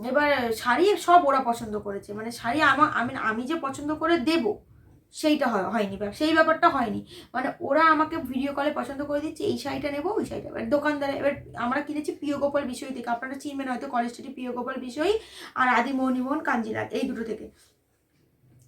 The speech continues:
এখান থেকে জামা কাপড় ওরা প-, মানে, ওরা বলছে আমার,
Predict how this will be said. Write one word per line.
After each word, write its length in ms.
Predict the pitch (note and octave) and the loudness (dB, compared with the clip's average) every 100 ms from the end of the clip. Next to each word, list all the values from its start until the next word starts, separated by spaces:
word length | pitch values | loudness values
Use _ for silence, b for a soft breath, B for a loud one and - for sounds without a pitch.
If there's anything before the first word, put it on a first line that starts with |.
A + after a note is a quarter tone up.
| _ - | _ -6
এখান 280 | C#4 D#4 D4+ | -2 2 2
থেকে 200 | D4+ D#4 | 2 0
জামা 240 | C4+ C4+ | 0 0
কাপড় 240 | C4+ E4+ F#4+ | 2 4 6
ওরা 160 | D#4+ | 4
প-, 500 | D#4 D4 - _ - | 2 -4 -8 _ -14
মানে, 340 | B3 C4+ C4 B3 | -8 -6 -6 -2
ওরা 180 | C#4 E4+ | 6 6
বলছে 220 | E4+ F4 A4 A4 | 8 4 2 2
আমার, 340 | - C4+ D4 | 0 2 4